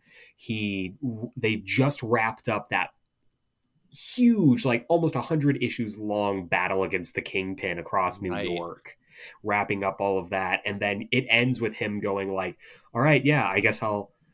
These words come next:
Speaker 1: I'll go find something to do." And it, the final page is beautiful pull, full page splash where he's just swinging off into the sky.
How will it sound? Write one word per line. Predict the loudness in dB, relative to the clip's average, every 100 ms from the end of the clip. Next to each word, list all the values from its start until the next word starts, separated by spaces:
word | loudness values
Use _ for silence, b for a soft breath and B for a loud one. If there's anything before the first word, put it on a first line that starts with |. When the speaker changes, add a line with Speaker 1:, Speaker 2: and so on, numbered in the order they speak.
| -6
Speaker 1:
I'll | 2
go | 2
find | 4 2 2
something | 2 2 2
to | 2
do." | 4 4 4
And | 2
it, | 0 -2
the | -4 2
final | 4 4
page | 4 0
is | -2 -8
beautiful | 0 6 8 8 4 -2
pull, | 0 0 -2
full | -4 -4
page | -2 -4 -4
splash | -6 -2 -2 -2
where | -4
he's | -4
just | -4 -2 0
swinging | 0 0 2 2
off | 0 0 -6
into | -8 -6
the |
sky. | -8 -6 -4 -4 -6 -12